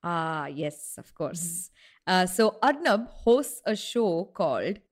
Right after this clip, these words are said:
Speaker 1: The Nation Wants to Know. Surprise,
Speaker 2: Mm.
Speaker 1: surprise.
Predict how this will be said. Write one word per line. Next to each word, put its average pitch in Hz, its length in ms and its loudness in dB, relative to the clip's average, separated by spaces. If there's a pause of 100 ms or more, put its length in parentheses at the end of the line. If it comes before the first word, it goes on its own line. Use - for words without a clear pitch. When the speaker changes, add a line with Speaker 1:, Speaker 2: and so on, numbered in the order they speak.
(120)
Speaker 1:
The 190 160 4
Nation 208 580 2
Wants 185 360 2
to 180 100 -4
Know. 165 420 0 (140)
Surprise, 156 600 -2
Speaker 2:
Mm. - 40 -10
Speaker 1:
surprise. - 680 -6